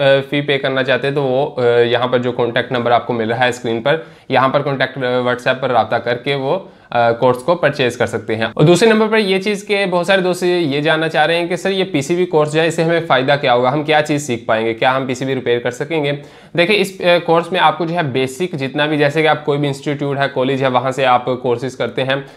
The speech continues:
वैसे तो इसका कोर्स मैंने अभी तक देखा नहीं, अगर कोई है भी है तो वहाँ पर आपको सिर्फ इसकी बेसिक सिखाई जाती है जो कि थ्योरी सिखाई जाती है।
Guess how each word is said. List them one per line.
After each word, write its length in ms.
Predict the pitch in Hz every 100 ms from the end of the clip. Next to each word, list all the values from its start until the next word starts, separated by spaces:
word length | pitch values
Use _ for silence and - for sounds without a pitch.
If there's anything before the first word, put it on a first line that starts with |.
| -
वैसे 200 | 127 156
तो 100 | 147
इसका 460 | 143 143 - 147 143
कोर्स 320 | 143 131 131
मैंने 160 | 123 123
अभी 120 | 123
तक 100 | 127
देखा 340 | 113 110 127
नहीं, 200 | 139 131
अगर 140 | 131 127
कोई 160 | 135
है 240 | 113 117 143
भी 120 | 143
है 140 | 139
तो 100 | 143
वहाँ 180 | 135 135
पर 100 | 143
आपको 220 | 131 127
सिर्फ 240 | - 135 131
इसकी 240 | - 147
बेसिक 440 | 120 117 143 127
सिखाई 300 | - - 123
जाती 240 | 123 123 127
है 120 | 135
जो 120 | 123
कि 80 | 123
थ्योरी 280 | 131 135 143
सिखाई 240 | 143 120
जाती 240 | 123 120 -
है। 160 | 147